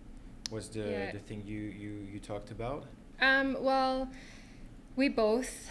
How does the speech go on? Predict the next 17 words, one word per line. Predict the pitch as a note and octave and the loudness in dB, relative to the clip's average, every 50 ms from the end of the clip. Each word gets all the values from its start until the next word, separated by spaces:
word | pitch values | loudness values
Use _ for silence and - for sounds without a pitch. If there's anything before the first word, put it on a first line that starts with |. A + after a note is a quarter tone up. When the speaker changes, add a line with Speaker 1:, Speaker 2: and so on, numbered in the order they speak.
| - - - | -8 -4 0
Speaker 2:
knew | A3 A3+ A3+ A3 G#3+ G#3 G3 F#3+ G3 G3 G3 G3 - | 2 4 4 4 4 2 2 0 -2 -4 -6 0 2
that | F#3+ F#3 F3 | 2 4 4
Australia | F#3+ F#3 - - F#3 F3 F3 F3 F3 F3 | 2 0 0 0 2 2 2 2 2 0
would | F3+ F3 F3+ | -2 -2 -2
be | F3+ E3+ D#3+ E3 F3 | -2 -2 -2 -2 -2
short | - - F3+ - - - - | -2 -2 -2 -4 -6 -6 -4
term. | - G#3+ G#3+ A3 A#3 A#3 A3+ | 0 2 2 4 4 2 0
Speaker 1:
Mm-hmm. | A3+ A#2+ A#2 A2 A2+ A2+ A#2+ - - - - | 0 0 0 2 0 0 -2 -4 -10 -2 0
Speaker 2:
I | G#3+ | 2
mean, | G#3 G3+ G3 G3 G3 F#3 | 2 4 2 2 0 0
we | F#3 F3+ | 0 0
had | E3+ - | 0 -2
made | E3 D#3 D#3 D#3+ - | -2 -6 -6 -4 -4
that | - - - - | -4 -6 -6 -8
decision | - F3+ - G3+ G3+ G3 G3 G3 | -6 -6 -6 -6 -6 -6 -4 -2
Speaker 1:
Yeah. | F#3+ F#3+ | -2 0
Speaker 2:
earlier. | F#3+ F#3+ F#3+ F#3+ G3 G3 | 0 2 2 2 0 -2